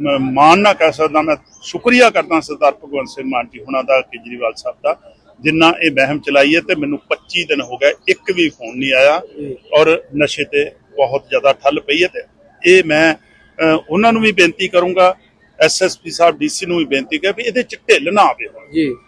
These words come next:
Speaker 1: ਇਹਨਾਂ ਨੂੰ ਬਿਲਕੁਲ ਇੱਕ ਵਾਰੀ ਨੰਗ ਕਰਕੇ ਇਹਨਾਂ ਨੂੰ ਛੱਡ, ਛੱਡੀਏ, ਤਾਂ ਕਿ ਇਹ ਜਿਹੜੇ ਬੱਚੇ ਮਾਰਨ ਵਾਲੇ ਆ, ਉਹ,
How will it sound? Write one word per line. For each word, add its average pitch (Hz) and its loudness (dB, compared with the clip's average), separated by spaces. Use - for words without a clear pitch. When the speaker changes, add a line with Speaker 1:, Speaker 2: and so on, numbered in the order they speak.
Speaker 1:
ਇਹਨਾਂ 247 6
ਨੂੰ 240 4
ਬਿਲਕੁਲ 226 0
ਇੱਕ 202 0
ਵਾਰੀ 196 2
ਨੰਗ 165 2
ਕਰਕੇ 170 -2
ਇਹਨਾਂ 170 0
ਨੂੰ 165 -2
ਛੱਡ, 139 0
ਛੱਡੀਏ, 170 -2
ਤਾਂ 165 6
ਕਿ 175 0
ਇਹ 160 -2
ਜਿਹੜੇ 151 -4
ਬੱਚੇ 135 0
ਮਾਰਨ 143 2
ਵਾਲੇ 131 0
ਆ, 135 0
ਉਹ, 151 0